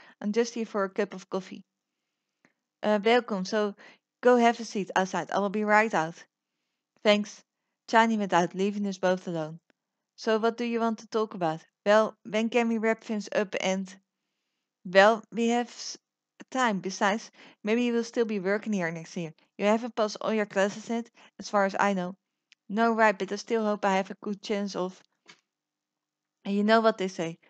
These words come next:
"Don't count your chickens before they hatch." Right, I get it, but, uh, besides, if worse come to worse, if I manage to leave the cafe, you can take over. There has always be a job for you in the bargain.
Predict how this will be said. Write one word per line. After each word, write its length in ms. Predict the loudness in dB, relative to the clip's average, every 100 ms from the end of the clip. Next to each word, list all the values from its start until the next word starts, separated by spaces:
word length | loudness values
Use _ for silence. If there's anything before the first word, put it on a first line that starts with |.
| _ _
"Don't 320 | -2 0 0
count 300 | 2 2 2
your 80 | -8
chickens 360 | -6 -6 -6 -8
before 300 | -8 -4 -2
they 120 | -2
hatch." 260 | -4 -8 -6
Right, 340 | 6 6 6 2
I 80 | -2
get 240 | -2 -2
it, 160 | -4 -2
but, 260 | -4 -4 -18 -20 -20 -20 -20 -20 -20 _ 2
uh, 120 | 2
besides, 520 | 2 0 2 2 -2 -6
if 100 | -2
worse 280 | 2 2 2
come 200 | -6 -6
to 100 | -4
worse, 360 | -2 -2 -4 -18 -20 _ -8
if 140 | -2
I 80 | 0
manage 300 | 0 -2 -2
to 120 | -4
leave 220 | -2 -2
the 80 | -4
cafe, 480 | -4 -2 -2 -2 -6 -18 -20 _ -8
you 100 | -2
can 240 | 2 2
take 220 | 2 0
over. 340 | 4 2 2 -2
There 220 | 2 2
has 160 | 2 0
always 320 | -2 -2 -2
be 160 | -2
a 40 | -2
job 240 | 0 -4
for 200 | -4 -6
you 180 | -2 -2
in 140 | -2
the 80 | -2
bargain. 500 | 4 4 2 -8 -14